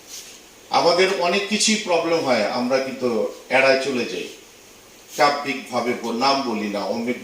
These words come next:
অমুক বলি না, তমুক বলি না, কিন্তু এটাকে প্রতিবাদ করতে হবে। কিন্তু এই যে একটা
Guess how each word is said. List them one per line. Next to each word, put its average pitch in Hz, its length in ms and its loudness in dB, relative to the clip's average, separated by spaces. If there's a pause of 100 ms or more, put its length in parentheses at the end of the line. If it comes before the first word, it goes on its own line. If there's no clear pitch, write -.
(160)
অমুক 131 360 -4
বলি 92 240 -2
না, 85 140 -8 (100)
তমুক 131 260 -6 (100)
বলি 95 240 -8
না, - 60 -10 (560)
কিন্তু 131 200 -4
এটাকে 170 400 2
প্রতিবাদ 208 500 0 (100)
করতে 147 220 -6
হবে। 101 260 -2
কিন্তু 95 280 -12
এই 120 120 -6
যে 151 320 -6 (840)
একটা 170 280 0